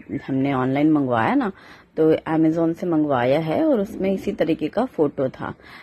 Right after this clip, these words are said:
कुछ साथ में butterflies भी दी गई हैं, तो मैं हंस रही थी शुभी से, butterfly तो हमारे room में बिल्कुल जैसे permanent हो गई हैं। एक तो colorful हैं, bedsheet भी डलती हूँ मैं कभी-कभी, और इनका जो पेपर है white वाला जो ऊपर से निकाल देते हैं transparent,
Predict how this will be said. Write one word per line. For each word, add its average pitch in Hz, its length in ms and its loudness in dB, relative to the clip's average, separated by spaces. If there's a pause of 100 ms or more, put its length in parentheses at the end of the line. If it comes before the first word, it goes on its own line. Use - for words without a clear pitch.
(160)
कुछ 214 220 0
साथ 185 260 2 (120)
में 185 220 0
butterflies 160 640 2
भी 190 140 -2
दी 175 200 2
गई 151 240 4
हैं, 170 120 2
तो 185 120 -6
मैं 175 140 0
हंस 156 300 -4
रही 170 140 -2
थी 175 120 -14
शुभी 156 280 -2
से, 190 180 -2
butterfly 160 560 2
तो 165 140 -6
हमारे 147 340 2
room 151 180 4
में 147 160 2
बिल्कुल 147 300 -2
जैसे 135 300 -2
permanent 156 600 2
हो 240 100 4
गई 226 160 2
हैं। 220 200 0 (360)
एक 170 180 -2
तो 180 100 2
colorful 151 480 2
हैं, 156 320 0
bedsheet 151 400 -2
भी 170 160 -2
डलती 160 320 2
हूँ 175 120 0
मैं 170 120 0
कभी-कभी, 165 600 -2
और - 320 0
इनका 185 300 0
जो 208 140 0
पेपर 185 440 -2
है 180 160 0
white 151 380 2
वाला 151 240 2
जो 170 200 0
ऊपर 180 280 -2
से 190 140 -4
निकाल 156 420 2
देते 147 260 -2
हैं 151 140 -2
transparent, 147 800 0